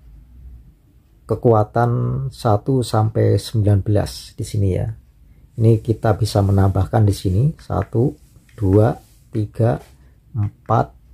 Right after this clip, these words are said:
lima, enam, tujuh sampai sembilan belas. Dan semakin besar angkanya, semakin besar juga rasa kejutan listriknya yang mengalir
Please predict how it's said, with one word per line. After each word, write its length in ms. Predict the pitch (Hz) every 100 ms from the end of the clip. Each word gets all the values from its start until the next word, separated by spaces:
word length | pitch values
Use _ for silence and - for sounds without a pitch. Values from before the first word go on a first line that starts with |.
| - - - -
lima, 580 | 120 113 107 110 131 139 151 -
enam, 500 | 104 110 123 139 139
tujuh 580 | 120 107 - 117 139 156
sampai 720 | - 110 110 - 120 123 127
sembilan 560 | - - - 107 104 104
belas. 580 | 98 107 - - - - _ _ _ - - - - - - -
Dan 480 | 117 123 170 220 - - - -
semakin 720 | - 135 120 110 - 123 110 -
besar 800 | 107 - - 98 95 - 110 -
angkanya, 880 | - 113 101 95 104 98 101 107 98
semakin 480 | 98 113 95 - 107
besar 560 | 101 - 113 131 123 -
juga 480 | 123 107 117 107
rasa 480 | 107 101 117 113 120 - _ - _
kejutan 540 | 120 - 117 - 107 104
listriknya 680 | 104 - 104 - 101 80 - _ _ -
yang 300 | 107 101 104
mengalir 600 | 101 98 95 107 131 139